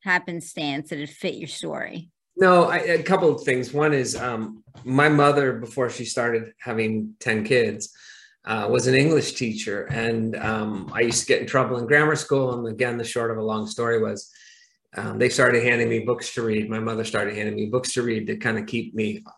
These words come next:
Speaker 2: you know, occupied. And, and I was reading books like The Count of Monte Cristo and The Old Man and the Sea and The Red Badge of Courage and Of Mice and Men and, uh,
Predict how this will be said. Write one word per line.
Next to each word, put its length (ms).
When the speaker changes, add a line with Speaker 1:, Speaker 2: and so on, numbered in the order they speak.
Speaker 2:
you 100
know, 120
occupied. 640
And, 220
and 100
I 60
was 200
reading 260
books 220
like 180
The 60
Count 240
of 60
Monte 220
Cristo 520
and 120
The 100
Old 160
Man 160
and 140
the 60
Sea 400
and 100
The 60
Red 200
Badge 280
of 100
Courage 540
and 180
Of 140
Mice 300
and 140
Men 520
and, 520
uh, 400